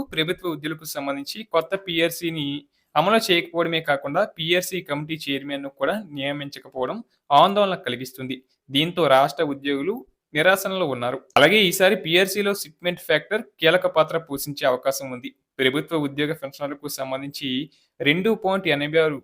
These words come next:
షిప్‌మెంట్ ఫ్యాక్టర్‌ను ఇవ్వాలని ఉద్యోగ సంఘాలు గట్టిగా పట్టుబడుతున్నాయి. ఇది ఉద్యోగుల బేసిక్ జీతాలను గణనీయంగా ప్రభావితం చేస్తుంది.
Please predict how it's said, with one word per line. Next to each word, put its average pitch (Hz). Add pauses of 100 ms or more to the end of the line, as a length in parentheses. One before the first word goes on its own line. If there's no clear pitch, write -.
(100)
షిప్‌మెంట్ 156
ఫ్యాక్టర్‌ను 151 (100)
ఇవ్వాలని 156 (260)
ఉద్యోగ 185
సంఘాలు 156 (260)
గట్టిగా 170
పట్టుబడుతున్నాయి. 139 (600)
ఇది 190 (120)
ఉద్యోగుల 196
బేసిక్ 156
జీతాలను 147
గణనీయంగా 151
ప్రభావితం 135
చేస్తుంది. 131